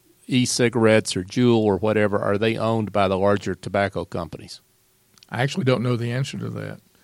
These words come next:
Speaker 2: Uh, my suspicion would be that if they're not now, they probably would be. Uh, but I actually don't know the answer to that one. That's a good question. I'll look into that.
Speaker 1: Cool. That's what we've got.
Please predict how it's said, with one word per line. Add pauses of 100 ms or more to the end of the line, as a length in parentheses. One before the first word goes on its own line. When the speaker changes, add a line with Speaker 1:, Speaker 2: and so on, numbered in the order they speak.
(360)
Speaker 2:
Uh,
my
suspicion
would
be
that
if
they're
not
now,
they
probably
would
be. (760)
Uh,
but
I
actually
don't
know
the
answer
to
that
one. (360)
That's
a
good
question.
I'll
look
into
that. (280)
Speaker 1:
Cool. (540)
That's
what
we've
got.